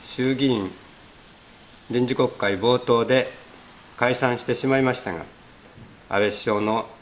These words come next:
森友・加計疑惑の自分の都合による疑惑隠しの解散です。これはとても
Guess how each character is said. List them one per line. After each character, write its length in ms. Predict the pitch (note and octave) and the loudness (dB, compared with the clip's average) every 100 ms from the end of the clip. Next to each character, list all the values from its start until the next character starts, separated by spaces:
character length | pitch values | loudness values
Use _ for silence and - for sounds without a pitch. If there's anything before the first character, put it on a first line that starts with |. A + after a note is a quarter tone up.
| - - - - - - - | -20 -20 -20 -20 -20 -20 -6
森 220 | G#2 A2 | -4 -2
友・ 360 | A#2 A2+ A2 A#2 - - | -2 0 0 -2 -10 -8
加 120 | A2 | -6
計 200 | C3 B2 | 0 0
疑 140 | A2+ C3 | 0 0
惑 240 | G#2+ - | 0 -2
の 260 | G2+ G#2 G#2+ - - - - - - - - - - - - | -2 -2 -4 -10 -20 -20 -20 -20 -20 -20 -20 -20 -20 -20 -18
自 160 | F#2+ G#2+ | -8 -2
分 260 | B2+ C#3+ C#3 | 2 4 4
の 140 | C#3 | 4
都 180 | C3+ C#3+ | 2 2
合 200 | D3 C3 | 4 4
に 120 | G2+ | 0
よ 140 | F#2+ | -2
る 160 | G2+ A#2+ - - - | -2 -2 -4 -20 -10
疑 120 | F#2+ | -4
惑 320 | A2+ D3 - C3+ | 0 0 0 -4
隠 80 | - | -4
し 160 | - B2+ | -2 0
の 180 | G2+ - - - - - - - | 0 -4 -14 -20 -20 -20 -20 -6
解 200 | G2 G2+ | -2 -2
散 260 | A2 G2+ | 0 -2
で 120 | F#2+ G2 | 0 -2
す。 140 | - - - - - - - | -6 -18 -20 -20 -20 -20 -12
こ 100 | G2+ | -4
れ 80 | G2+ | 0
は 320 | A#2 A#2+ - - | 2 0 -4 -8
と 80 | G#2 | -4
て 140 | - | 0
も 240 | A#2 A2 | 0 0